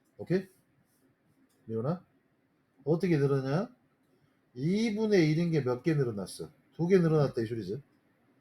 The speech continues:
이해 가야 한가요? 그 다음에 이분의 일의 제곱인 게 몇 개 늘어났어? 한 변의 길이 보는 거야.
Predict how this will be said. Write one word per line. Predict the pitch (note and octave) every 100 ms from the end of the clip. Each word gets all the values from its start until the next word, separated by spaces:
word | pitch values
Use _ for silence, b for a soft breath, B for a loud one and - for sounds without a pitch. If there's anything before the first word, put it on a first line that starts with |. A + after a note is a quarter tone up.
| _ _ _ _ _ _ _ _ _ _ - _ _ _ _ _ G#2
이해 | G#2+
가야 | A2+ A2+
한가요? | G2 F2+ C#3+ _ _ _ _ _ _ _ _ _
그 | D#3
다음에 | G3 G#3+ G3 G3 A3+ C#4 D#4+ _ _ _ _ _ _ _ _ _ _ _ D3+
이분의 | F3 A#3+ C4 A3+ B3+ A#3+ G#3 F#3+
일의 | G3 F#3+
제곱인 | - D#3 G#3 G#3 F#3+
게 | F3 C#3
몇 | C3 -
개 | E3
늘어났어? | C#3 A2+ F2 - D#2+ - _
한 | - G#3+
변의 | A3+ B3 G#3+
길이 | E3 C#3+
보는 | A#2 C3
거야. | A#2 G#2+ D3